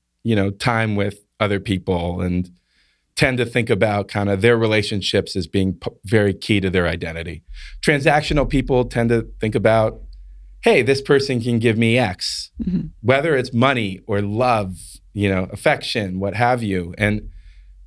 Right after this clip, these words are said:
Speaker 1: just know those relationships, relational and transactional. What you need to be cautious of are extractional people.
Speaker 2: Mm-hmm.
Speaker 1: These are people who, who see other people as resources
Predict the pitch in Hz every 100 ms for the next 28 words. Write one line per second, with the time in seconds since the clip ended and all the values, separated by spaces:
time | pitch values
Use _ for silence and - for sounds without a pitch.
0 | - - 220 175 160 151 156 160 143 135
1 | 135 165 180 110 92 - 110 107 117 104
2 | - 107 98 95 - 95 85 - - 139
3 | 151 156 131 - 156 190 180 143 127 113
4 | 107 113 117 - 123 - - 139 131 127
5 | - 95 85 - - - - - - -
6 | 170 170 175 180 175 208 _ - _ _
7 | - 165 170 175 165 160 156 123 123 120
8 | 113 113 - 113 107 - - 151 147 143
9 | 139 - _ 131 151 156 147 143 131 107
10 | 95 98 107 110 - 90 - - - -